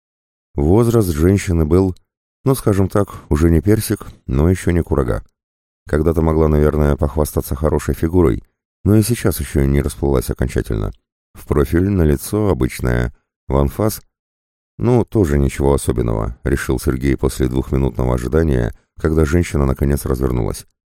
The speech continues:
Та уловила его взгляд и участливо спросила: «Может, принести чего?» «Воды, если можно». Сказано это было не из-за реальной потребности,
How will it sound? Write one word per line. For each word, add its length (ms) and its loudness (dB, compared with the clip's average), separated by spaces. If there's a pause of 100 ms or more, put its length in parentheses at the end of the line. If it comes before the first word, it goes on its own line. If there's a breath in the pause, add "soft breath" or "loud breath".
(260)
Та 100 0
уловила 420 2
его 200 0
взгляд 340 -2 (180)
и 100 -2
участливо 480 0
спросила: 520 -2 (540)
«Может, 380 0
принести 480 0
чего?» 360 0 (600)
«Воды, 440 2
если 260 -2
можно». 400 -2 (640)
Сказано 520 4
это 240 2
было 280 4
не 240 6
из-за 200 2
реальной 400 4
потребности, 880 -2